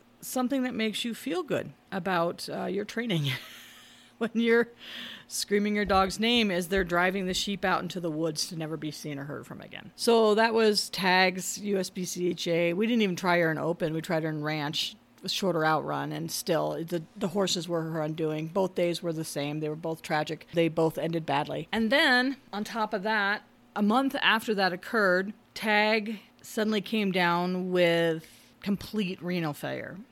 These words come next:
And, uh, it was one of those things where I caught it. Uh, she stopped eating one night, and so the next morning I took her to the vet hospital where I used to work,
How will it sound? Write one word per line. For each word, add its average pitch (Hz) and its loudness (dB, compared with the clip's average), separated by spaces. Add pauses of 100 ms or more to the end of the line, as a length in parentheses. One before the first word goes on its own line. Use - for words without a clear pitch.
And, 175 2 (220)
uh, 143 -8
it 147 -10
was 175 -6
one 185 -2
of 185 0
those 180 -4
things 185 -2
where 165 0
I 151 0
caught 196 0
it. - 0 (760)
Uh, 151 -6
she 208 0
stopped 202 2
eating 208 0
one 220 0
night, 233 -2
and 185 -4
so 190 -4
the 175 0
next 170 0
morning 175 -2
I 165 0
took 170 -6
her 165 -6
to 165 -4
the 160 -2
vet 156 -2
hospital 165 -4
where 165 0
I 160 2
used 165 -2
to 170 -2
work, 175 0